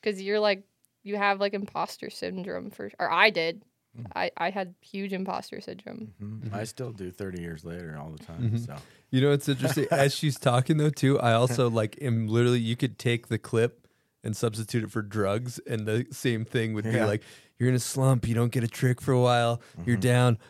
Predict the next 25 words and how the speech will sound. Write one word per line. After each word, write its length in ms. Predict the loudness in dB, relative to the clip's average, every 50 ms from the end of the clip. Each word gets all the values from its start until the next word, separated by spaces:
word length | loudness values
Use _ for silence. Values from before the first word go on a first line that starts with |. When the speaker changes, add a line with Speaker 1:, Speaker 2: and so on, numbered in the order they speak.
| _ 2
Speaker 3:
then 180 | 4 6 6 6
you 80 | 4
get 140 | 2 2 2
a 80 | 2 2
good 220 | 2 2 0 0
trick, 300 | 0 2 4 4 4 4
and 80 | 4 2
all 60 | 4
of 60 | 4 4
a 60 | 4
sudden 220 | 4 4 6 6
you're 100 | 4 4
feeling 380 | 6 6 6 8 8 6 6 6
good." 260 | 6 6 6 6 6
It's 140 | 2 0 0
Speaker 2:
Oh, 40 | 0
Speaker 3:
like, 140 | 0 0
Speaker 2:
yeah. 140 | 0 -2 -4 0
Speaker 3:
literally, 420 | 4 4 4 6 4 2 2 4 4
like, 280 | 4 4 2 2 -2 _ _ _ -4
it's 220 | -4 -2 0 2
like 220 | 0 0 0 -2
the 100 | -4 -4
clip, 480 | -4 -4 -2 0 2 2 2 0 -6 _ _ -20 _ -20 -20 _ _ _
"High 420 | -2 0 2 4 6 6 4